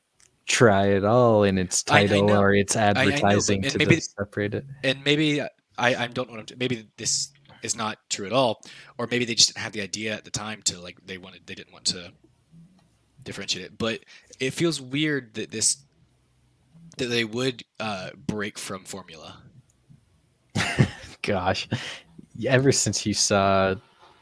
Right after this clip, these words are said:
Speaker 1: the Tobey Maguire Spider-Man movie in the past two months, <laughs> you've been away from formula.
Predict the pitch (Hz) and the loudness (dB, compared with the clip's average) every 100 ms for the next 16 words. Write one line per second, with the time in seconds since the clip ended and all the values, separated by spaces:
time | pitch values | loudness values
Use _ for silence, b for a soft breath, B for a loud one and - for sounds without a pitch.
0 | b - - 120 110 - _ - 127 117 | b -16 -10 -2 -2 -2 _ 0 4 6
1 | 107 101 104 101 101 - 98 98 95 95 | 4 4 4 4 2 2 2 2 0 -2
2 | 95 101 95 95 98 92 98 92 - - | -2 -2 0 0 -2 0 0 0 -2 -2
3 | 98 92 92 92 - 120 - 170 107 101 | -2 0 -2 -4 0 -2 4 4 4 -2
4 | 110 117 B B B B B B - 98 | -4 -8 B B B B B B -4 2
5 | 107 101 98 87 - 110 98 87 85 - | 2 2 -2 -4 0 2 2 0 -8 -8